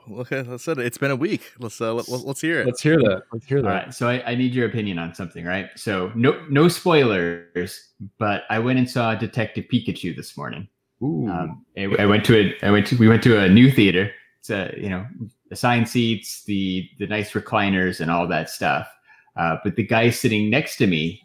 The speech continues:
Speaker 3: a middle-aged guy, right? Like, I don't know, mid-twenties at least. I guess that's not middle-aged, but, like, mid-twenties, uh, with a girlfriend.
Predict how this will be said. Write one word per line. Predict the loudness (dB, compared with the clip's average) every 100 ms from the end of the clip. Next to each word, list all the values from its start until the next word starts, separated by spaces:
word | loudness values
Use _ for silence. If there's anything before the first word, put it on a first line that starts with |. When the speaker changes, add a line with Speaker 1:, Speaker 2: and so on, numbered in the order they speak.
| -6
Speaker 3:
a | 2
middle-aged | 4 4 4 2 -2
guy, | -2 0
right? | 2 2 0 -4
Like, | -8 -10 -8 -2
I | 0
don't | 0
know, | -2 2
mid-twenties | 2 2 0 -2 -4 -6
at | -10
least. | -10 -10
I | -12 -10
guess | -10
that's | -12 -10
not | -8
middle-aged, | -6 -6 -8 -12 -14 -18 -16 -4
but, | -4 -4 -4
like, | -2 2
mid-twenties, | 0 2 2 2 2 0 -8 _ _ -6
uh, | 0 2 4 4 2 -2 -12 _ _ _ _ -4
with | 0
a | 4
girlfriend. | 4 2 2 0 -2